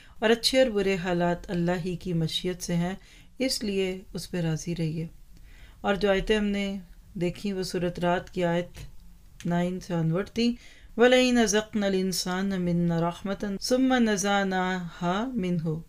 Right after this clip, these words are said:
इन्नहु लयऊसुन कफूर।" तो अगर आप देखें तो बात तो सच है, रहमत आती है तो बंदा भूल जाता है रब को,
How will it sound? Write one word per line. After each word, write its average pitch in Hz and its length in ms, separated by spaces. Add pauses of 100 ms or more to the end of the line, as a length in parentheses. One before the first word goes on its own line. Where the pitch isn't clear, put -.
(320)
इन्नहु 208 500
लयऊसुन 175 800
कफूर।" 160 480 (840)
तो 240 140
अगर 277 160
आप 277 140
देखें 202 420
तो 208 160 (420)
बात 165 260
तो 202 120
सच - 360
है, 160 120 (680)
रहमत 214 460
आती 240 320
है 240 300 (180)
तो 202 80
बंदा 190 280
भूल 175 280
जाता 208 300
है 196 60
रब 185 160
को, 180 200